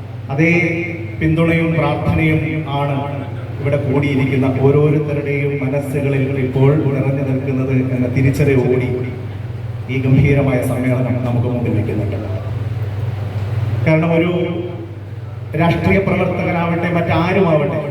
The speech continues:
അവർക്ക് ഏറ്റവും കുറവ് മാർക്കറ്റ് വാല്യൂ ഉള്ള ഒരു നാട് സ്വന്തം നാടായിരിക്കും. ഒരുപക്ഷെ മറ്റിടങ്ങളിലൊക്കെ വലിയ സ്വീകാര്യത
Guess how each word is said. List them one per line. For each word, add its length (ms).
അവർക്ക് 300
ഏറ്റവും 420
കുറവ് 420
മാർക്കറ്റ് 480
വാല്യൂ 280
ഉള്ള 120
ഒരു 140
നാട് 320
സ്വന്തം 340
നാടായിരിക്കും. 580
ഒരുപക്ഷെ 360
മറ്റിടങ്ങളിലൊക്കെ 920
വലിയ 180
സ്വീകാര്യത 520